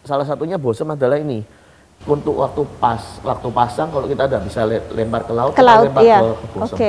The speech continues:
Speaker 2: ke bosem ya.
Speaker 1: Nah,
Speaker 2: Iya.
Speaker 1: kalau begitu surut nanti bosemnya dikosongkan lagi. Dan, eh, kita juga di bosem itu selalu standby, ada alat,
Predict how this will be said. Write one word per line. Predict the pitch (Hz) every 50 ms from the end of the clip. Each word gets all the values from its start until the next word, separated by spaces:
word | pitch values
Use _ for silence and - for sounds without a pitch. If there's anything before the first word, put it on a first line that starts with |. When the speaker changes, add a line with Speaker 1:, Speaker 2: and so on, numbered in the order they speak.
| 196
Speaker 2:
ke | 175 - 208
bosem | 208 208 - - - 214 190 185
ya. | 190 185 175 170 220 - - - - -
Speaker 1:
Nah, | - 101 - -
Speaker 2:
Iya. | - 214 214 -
Speaker 1:
kalau | 113 107 104
begitu | 107 113 104 113 117
surut | 110 - 131 147 185 -
nanti | 127 139 160
bosemnya | 135 117 101 104 117 127
dikosongkan | 123 113 92 107 - 110 101 104 101
lagi. | 107 107 104 101 - 95 95 - _ _ _ _ _ _ _ _ _
Dan, | _ 131 139 147
eh, | - - 135 131 127 127 127 127 123 123 120 120 120 120 - - _ -
kita | 131 131 - 147 147
juga | 143 - 117 120 110 - -
di | - 113 107 104 104
bosem | - 110 101 - 107 107
itu | 117 - 147
selalu | 135 139 117 117 120 120 -
standby, | - 117 110 113 113 - 104 98 101
ada | 98 98 - -
alat, | - 87 95 98 -